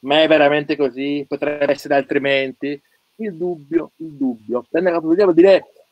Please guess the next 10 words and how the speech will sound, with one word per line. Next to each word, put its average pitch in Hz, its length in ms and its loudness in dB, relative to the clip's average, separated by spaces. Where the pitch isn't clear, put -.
essere 190 360 2
un 170 120 0
po' 185 160 4
più 185 120 -6
disincantati, 151 1300 -6
non, 202 600 0
eh, 117 920 -10
come 135 160 -2
dire, 135 320 0
credere 208 840 2